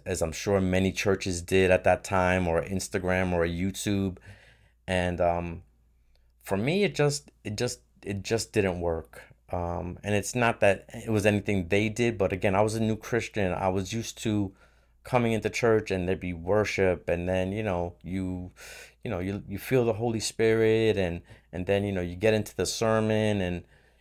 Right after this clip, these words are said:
you know, the format was different, and I just, I just couldn't, I just couldn't get my feet under me. It just, it just didn't make sense. And, um, you know, I started, you know, venturing out into the, to, to the world of YouTube, and I,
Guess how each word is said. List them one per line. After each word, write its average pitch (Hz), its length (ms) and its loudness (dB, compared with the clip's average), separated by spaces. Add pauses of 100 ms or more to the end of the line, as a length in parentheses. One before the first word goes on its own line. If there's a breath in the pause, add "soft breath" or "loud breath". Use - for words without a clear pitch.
you 110 60 -6
know, 107 100 2
the 92 100 -6
format 135 540 0
was 123 180 -2
different, 127 640 -2
and 90 480 -2 (340)
I 110 80 2
just, 113 400 -4
I 117 100 -6
just 131 240 -4
couldn't, 135 420 0 (100)
I - 40 -10
just 139 220 -6
couldn't 170 180 -2
get 113 140 4
my 92 100 0
feet 160 360 -2
under 92 260 0
me. 85 160 -2
It 87 100 -4
just, - 260 -4
it - 120 -12
just 135 220 -4
didn't 131 240 4
make 98 180 -2
sense. 110 540 0 (680 soft breath)
And, 98 400 0
um, 87 380 2 (960)
you 98 80 0
know, 90 240 2
I 98 80 0
started, 110 420 2
you 110 60 -4
know, 95 120 2
venturing 107 480 2
out 107 220 6
into 110 240 0
the, 98 200 2 (160)
to, - 180 -8
to - 220 -6
the 95 80 2
world 104 360 4
of 92 80 0
YouTube, 110 640 0
and 90 100 2
I, 82 220 0